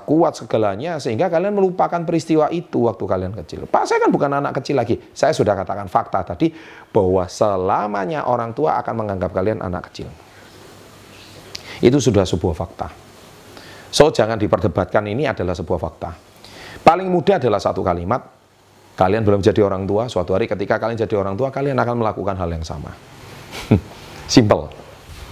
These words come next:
Ya, karena rasa sayang kita sama orang tua. Anda lihat seekor harimau saja, harimau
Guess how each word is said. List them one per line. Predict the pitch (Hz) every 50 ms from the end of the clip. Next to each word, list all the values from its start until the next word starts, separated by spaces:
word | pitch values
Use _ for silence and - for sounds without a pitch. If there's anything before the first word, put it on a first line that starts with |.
| - - - - -
Ya, | - - 69 73 85 104 131 131 -
karena | - - 101 101 110
rasa | 104 110 123 131 - 135 127
sayang | 107 123 113 113 113 110 110 104
kita | 104 95 117 120
sama | 113 101 101 95
orang | 98 95 95 95
tua. | 90 90 90 87 92
Anda | 98 95 110
lihat | 117 131 135 - - - - - - - - - -
seekor | - - - - - 123 123 120 107 - - 117 120 120 113 - - -
harimau | 117 113 107 113 113 113 110 110 107 104 95
saja, | 113 113 117 - 87 80
harimau | 87 95 87 92 101 107 95 82